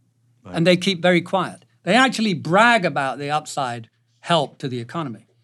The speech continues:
Speaker 2: So they have it rise through the nineties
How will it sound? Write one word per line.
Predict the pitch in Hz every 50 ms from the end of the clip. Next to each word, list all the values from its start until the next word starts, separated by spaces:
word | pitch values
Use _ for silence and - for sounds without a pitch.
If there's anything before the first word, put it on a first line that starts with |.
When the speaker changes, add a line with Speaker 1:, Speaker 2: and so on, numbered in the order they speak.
| _ _ _ _ _ _ _ _ _ _ _ _ _
Speaker 2:
So | - - 185
they | 185 196 190
have | 170 208 226 214
it | 214 151 - - _ _ - - 214
rise | 165 175 185 190 208 240 233 -
through | - - 208 185
the | 185 180
nineties | 170 170 170 170 180 180 180 180 185 190 180 -